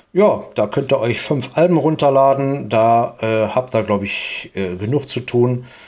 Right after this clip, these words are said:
Die Chris Hülsbeck ist ein Doppelalbum. Das heißt, da habt ihr sogar zwei C Ds voll. Ähm, ja, unter anderem machen wir natürlich auch Remixe für die, ähm,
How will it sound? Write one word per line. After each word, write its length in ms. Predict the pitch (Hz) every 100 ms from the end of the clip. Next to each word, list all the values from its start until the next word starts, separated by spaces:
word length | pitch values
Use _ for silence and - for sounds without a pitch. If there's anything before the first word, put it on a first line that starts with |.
| _ -
Die 100 | 104
Chris 300 | - 104 -
Hülsbeck 400 | 123 - 107 101
ist 160 | 98
ein 160 | 98 95
Doppelalbum. 1120 | 143 156 - 127 131 127 127 127 127 - - -
Das 200 | 101 -
heißt, 220 | 104 -
da 60 |
habt 120 | 98 98
ihr 60 |
sogar 240 | 90 87 85
zwei 280 | - 113
C 220 | 117 - 107
Ds 400 | 107 104 - _
voll. 520 | - - 113 110 107 - _ - - - - - - _ _ _
Ähm, 720 | 107 98 98 98 98 95 95 92 - _ _ _ - - -
ja, 140 | 120 107
unter 320 | 110 120 101
anderem 420 | 127 120 120 127
machen 280 | 107 110 120
wir 100 | 113
natürlich 340 | 107 101 117 104
auch 240 | 101 -
Remixe 680 | 113 113 147 143 143 - 123
für 200 | - 113
die, 300 | 107 104 117
ähm, 460 | 90 92 95 98